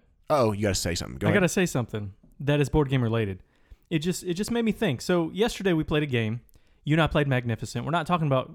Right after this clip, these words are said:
Speaker 2: we're not talking about any games we've been playing lately.
Speaker 1: Do you wanna talk about how you beat me in that?
Speaker 2: But I won.
Speaker 1: No, you just <laughs>
Speaker 2: I won. And, and we didn't quite know what the final scoring was. It was
Speaker 1: Dina-,
Speaker 2: like, our first game,
Speaker 1: Dina
Speaker 2: so.
Speaker 1: wants to talk about how much everything he's doing is winning over me recently.
Speaker 2: Did you lose sleep over that?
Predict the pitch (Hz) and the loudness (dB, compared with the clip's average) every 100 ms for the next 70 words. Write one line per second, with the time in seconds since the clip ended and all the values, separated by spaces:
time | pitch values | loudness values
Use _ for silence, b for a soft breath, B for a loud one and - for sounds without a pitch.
0 | - - _ - 170 262 175 247 226 175 | -18 -20 _ -12 -2 0 4 4 6 4
1 | 165 139 143 127 120 113 135 127 110 104 | 4 2 2 2 0 -2 -2 -2 -2 -4
2 | 110 98 110 120 107 101 98 95 82 87 | -4 0 2 4 4 4 2 0 0 -2
3 | 95 87 82 117 - 151 202 190 202 254 | -2 -2 -2 -2 -4 2 4 4 2 2
4 | 123 107 92 92 107 - - 208 - - | 2 0 -4 -2 0 0 0 -2 0 0
5 | 202 196 180 - 185 196 202 135 120 127 | 0 2 2 6 6 6 6 4 2 2
6 | 175 175 190 196 180 - B 196 285 226 | 4 4 4 4 4 0 B 4 4 2
7 | 180 220 220 185 180 175 165 170 160 143 | 4 4 6 4 4 4 4 4 2 0
8 | 147 143 139 139 135 143 143 165 123 135 | 0 2 2 2 2 4 6 6 4 0
9 | 120 131 120 - 113 107 131 156 139 135 | -2 -2 -4 -2 -2 4 6 6 6 6
10 | - 117 98 - 110 107 101 107 110 107 | 6 2 2 4 4 4 4 4 4 2
11 | 104 - - 101 117 113 101 107 98 98 | 0 -2 -4 0 0 0 -2 -2 -2 0
12 | 104 92 90 - 92 85 95 92 90 87 | 0 0 -4 -6 -6 -4 -4 -4 -4 -6
13 | 85 87 90 85 - 78 - - 196 170 | -6 -8 -8 -10 -8 -8 -2 4 4 6
14 | 185 160 170 - 165 170 185 196 220 226 | 2 4 2 0 -2 0 -2 -2 -6 -12